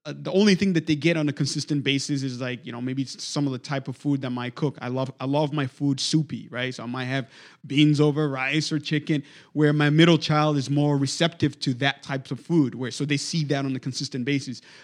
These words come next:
But when it comes to, like, just, like, even just different approach, like, I find myself sometimes I'm frustrated. I'm like,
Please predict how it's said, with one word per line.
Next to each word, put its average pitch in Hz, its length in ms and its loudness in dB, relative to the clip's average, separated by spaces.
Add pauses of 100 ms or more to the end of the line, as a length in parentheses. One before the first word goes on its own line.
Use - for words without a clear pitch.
But 170 140 -6
when 196 160 0
it 240 120 -2
comes 262 320 -2
to, 247 140 -6
like, 190 440 -2 (480)
just, - 240 -4
like, 202 200 -8
even 294 180 2
just 240 220 -2
different 202 320 2
approach, 190 560 0
like, 139 180 -12
I 143 60 -10
find 214 340 0
myself 175 400 0
sometimes 180 380 -2
I'm 165 100 2
frustrated. 208 480 2
I'm 170 120 0
like, 151 160 0